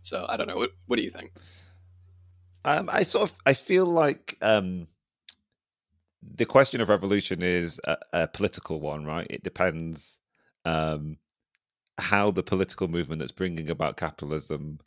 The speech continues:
Speaker 2: uh, bringing about the revolution, um, goes about undertaking that deed and what forces are pitted against it. I can sort of imagine a possibility of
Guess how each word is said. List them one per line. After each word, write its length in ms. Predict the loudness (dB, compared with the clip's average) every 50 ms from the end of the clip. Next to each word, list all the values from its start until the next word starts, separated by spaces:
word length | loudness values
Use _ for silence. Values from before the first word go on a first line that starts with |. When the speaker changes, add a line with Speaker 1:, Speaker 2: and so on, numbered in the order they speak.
| _ _ _
Speaker 2:
uh, 60 | -2
bringing 300 | 2 2 2 2 2 0
about 380 | 2 4 4 4 4 4 2 -2
the 80 | -2 0
revolution, 840 | 0 0 2 0 -2 -2 -2 -4 -2 -4 -4 -4 -4 -6 -10 -12 _ _ _ _ _ _ _ _ _ _ _ _
um, 360 | -4 -2 -2 -2 -2 -4 -8 -12 _ _ _ _ _ _
goes 260 | 6 6 8 8 6 4
about 240 | 2 2 2 2
undertaking 580 | 0 -4 -6 -6 -2 0 0 0 0 -4 -4 -4
that 180 | -4 -4 -2 -2
deed 360 | -2 -2 -2 -2 -4 -4 -6
and 160 | -6 -6 -4
what 160 | -4 -6 -6
forces 460 | -6 -6 -6 -6 -6 -6 -6 -8 -6
are 60 | -8 -8
pitted 280 | -6 -8 -10 -8 -8
against 400 | -6 -4 -4 -4 -4 -6 -8 -10
it. 180 | -10 -10 -10 -12 _ -20 -20 -20 _ _ _ _ _ _ _ _ _ _ _ _ _ _ _ _ _ 0
I 180 | 2 4 4
can 200 | 2 2 -2 -4
sort 460 | -2 -2 -2 0 2 4 4 4 2 2
of 120 | 2 2
imagine 840 | 2 4 4 4 4 2 2 0 0 0 0 0 0 -4 -8 -10 -12 _ _ _ _ _ _ _ _ _ _ _ _ _ _ _ _ _ _ _ _
a 80 | 0 0
possibility 920 | 4 4 4 4 4 2 2 4 6 6 6 4 4 2 2 2 2 2 2
of 420 | 0 2 2 2 2 0 -2 -6